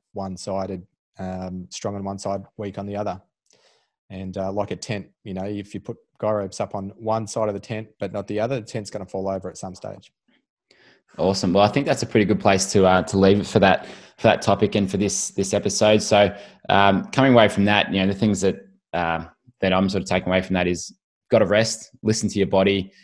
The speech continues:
Speaker 2: stress, whether it's work, whether it's family, whether it's sport, whether it's physical activity, that, all of that stuff compounds.
Speaker 1: Yeah.
Speaker 2: And, uh, yeah, and you've got to, um, you've got to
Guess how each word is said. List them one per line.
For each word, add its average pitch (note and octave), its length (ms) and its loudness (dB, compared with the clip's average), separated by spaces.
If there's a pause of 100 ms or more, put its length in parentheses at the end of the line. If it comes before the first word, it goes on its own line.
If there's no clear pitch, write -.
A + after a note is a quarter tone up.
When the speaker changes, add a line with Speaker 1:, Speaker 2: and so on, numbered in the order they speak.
(240)
Speaker 2:
stress, - 520 0
whether F#2+ 200 2
it's - 160 -8
work, G2 440 4 (340)
whether E2 180 -4
it's - 300 -12 (260)
family, G#2 360 0
whether F2 180 0
it's - 420 -10
sport, G2+ 480 2
whether E2 140 -2
it's - 120 -10
physical F#2 300 -4
activity, F2+ 340 -4
that, - 220 0
all G2+ 160 4
of F#2+ 40 2
that F2+ 140 0
stuff - 240 -4
compounds. F2+ 640 -6 (360)
Speaker 1:
Yeah. F#2 120 2
Speaker 2:
And, F#2+ 300 2
uh, F2+ 260 2 (260)
yeah, G2 280 2
and G2 100 2
you've G2 140 -2
got G2+ 140 2
to, G2 220 2
um, F2 220 0 (440)
you've F#2+ 140 -2
got A2 80 4
to F#2 200 2